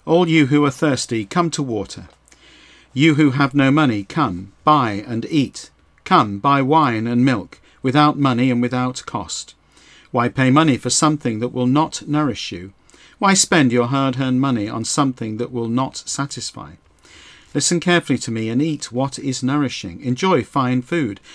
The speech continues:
Pay attention and come to me. Listen, so you can live. Then I will make an unconditional covenantal promise to you, just like the reliable covenantal promises I made to David. Look,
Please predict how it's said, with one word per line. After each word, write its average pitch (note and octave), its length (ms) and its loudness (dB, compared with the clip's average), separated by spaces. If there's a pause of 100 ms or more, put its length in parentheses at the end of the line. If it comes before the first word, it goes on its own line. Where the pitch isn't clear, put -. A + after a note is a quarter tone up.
(260)
Pay G3 160 4
attention F3 460 0
and B2+ 120 0
come D3+ 260 -2
to D3 140 -4
me. B2+ 280 -2
Listen, A#2+ 580 0 (420)
so - 220 -2
you B2+ 240 2
can B2+ 260 -2
live. A#2+ 380 -4 (520)
Then C#3 200 4
I D3 220 2
will C#3+ 160 0
make B2+ 280 2
an B2+ 120 0
unconditional C#3 880 -4 (360)
covenantal C3+ 680 0
promise A2+ 460 -4
to C#3 120 -4
you, G2 340 -6 (380)
just D3+ 320 0
like D#3+ 220 2
the D3 80 -2
reliable C3+ 720 -2
covenantal C#3 680 -2
promises G#2+ 640 -2
I A#2+ 160 -2
made A2+ 300 0
to A2+ 100 -8
David. A#2+ 540 0 (1000)
Look, D3+ 300 2